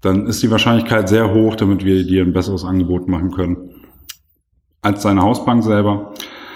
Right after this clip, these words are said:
Und, ähm, ja, das ist so der Bereich, den ich betreue, den ich sehr gerne mache und, ähm, da sehr viel Spaß dran habe.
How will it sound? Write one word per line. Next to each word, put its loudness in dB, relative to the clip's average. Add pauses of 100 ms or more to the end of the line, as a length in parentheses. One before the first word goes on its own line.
(320)
Und, 2
ähm, 0
ja, 0
das -4
ist -10
so 0
der 0
Bereich, -2 (760)
den 4
ich 0
betreue, 2
den 4
ich 0
sehr 2
gerne 2
mache -2 (680)
und, -2
ähm, -10 (220)
da 0
sehr 0
viel -8
Spaß -12
dran -16
habe. -18